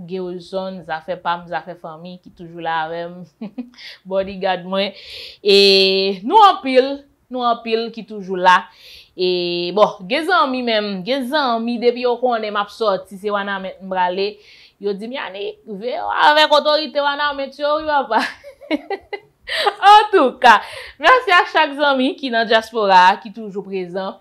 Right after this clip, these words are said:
E chak zanmi ki Ayiti, ki toujou di, "Yannick, vle pa vle, fò mete men nan pat lan." Reveran Bastien,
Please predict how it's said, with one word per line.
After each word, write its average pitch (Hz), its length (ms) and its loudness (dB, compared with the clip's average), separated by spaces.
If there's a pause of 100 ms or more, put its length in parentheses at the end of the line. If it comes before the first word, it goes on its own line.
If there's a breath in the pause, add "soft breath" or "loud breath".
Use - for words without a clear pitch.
(300 soft breath)
E - 140 -8
chak 220 260 0
zanmi 214 300 -4
ki 214 160 -2
Ayiti, 202 640 -2
ki 208 100 -14
toujou 208 300 -12
di, 190 240 -10
"Yannick, 202 480 -8
vle 208 180 0
pa 190 300 2
vle, 196 160 -4
fò 180 160 -6
mete 190 260 -8
men 190 140 -12
nan 180 160 -12
pat 170 220 -6
lan." 196 200 -4 (400 loud breath)
Reveran 196 540 2
Bastien, 196 640 -4